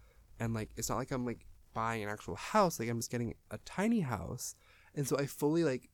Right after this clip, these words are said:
it was only, like, a day or two that I actually considered this. But, like, I was, like, looking into, like, 'cause I ended up, what I ended up doing is I ended up trying to become an R A, and I got an R A position. So I do have housing for next year, and it is paid for. Love that. But, uh, yeah, I, like,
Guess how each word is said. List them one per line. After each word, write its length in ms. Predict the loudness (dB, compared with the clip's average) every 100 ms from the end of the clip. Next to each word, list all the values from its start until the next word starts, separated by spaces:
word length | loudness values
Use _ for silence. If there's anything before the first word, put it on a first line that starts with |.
| 0
it 80 |
was 100 | 2
only, 160 | 4 4
like, 200 | 4 0 -6
a 60 |
day 200 | -2 0
or 80 | 0
two 160 | -2 -2
that 100 | -2
I 80 | 0
actually 300 | -2 -4 -12
considered 400 | -8 -6 -4 -4
this. 320 | -4 -6 -10 -14 -20 -8
But, 80 | 0
like, 80 | 2
I 80 | 4
was, 140 | 2 0
like, 140 | -2
looking 320 | 0 0 0
into, 240 | 0 0 0
like, 120 | -2
'cause 160 | -4 -6
I 120 | 0 2
ended 200 | 2 0
up, 140 | -2 _
what 140 | -4 0
I 40 |
ended 160 | 4 4
up 100 | 2
doing 240 | 2 2
is 80 | 2
I 60 | 2
ended 160 | 0
up 60 | -2
trying 200 | -4 -4
to 60 |
become 160 | -2 -4
an 80 | -2
R 200 | 0 0
A, 100 | -2
and 140 | -2
I 60 | -2
got 220 | 4 4
an 60 | 6
R 160 | 4
A 80 | 2
position. 340 | -2 -4 -6 -4
So 100 | -2
I 80 |
do 180 | 0 0
have 100 | 0
housing 340 | 2 2 2 -2
for 80 |
next 260 | -2 -4 -4
year, 140 | -4 -2
and 120 | -2
it 120 | 0
is 180 | 0 -4 -10 _ -10
paid 320 | -2 -2 -2
for. 440 | 0 2 2 -2 -8 -20 -14 -2
Love 240 | 0 0
that. 260 | -2 -2 -6 _ _ _ 2
But, 260 | 4 4 -4 _ _ _ _ _ _ _ _ _ _ _ -20 -20 _ -2
uh, 40 | 2
yeah, 200 | 4 4
I, 140 | 2
like, 180 | 0